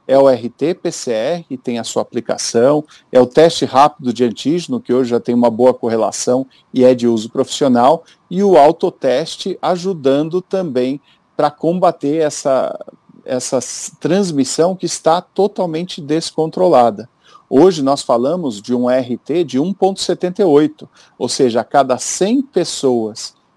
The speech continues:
infectadas, outras cento e setenta e oito se infectarão. Então isso precisa mudar,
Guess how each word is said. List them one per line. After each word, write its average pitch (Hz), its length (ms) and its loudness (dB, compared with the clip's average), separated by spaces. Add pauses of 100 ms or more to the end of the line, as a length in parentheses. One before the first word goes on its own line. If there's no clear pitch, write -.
infectadas, 123 960 0
outras 170 380 2
cento 208 480 -2
e - 20 -4
setenta 170 500 -4
e 135 40 0
oito 139 360 -2
se - 180 -10
infectarão. 147 800 -2 (460)
Então 160 340 4
isso 185 240 0
precisa 202 640 -2
mudar, 147 480 -2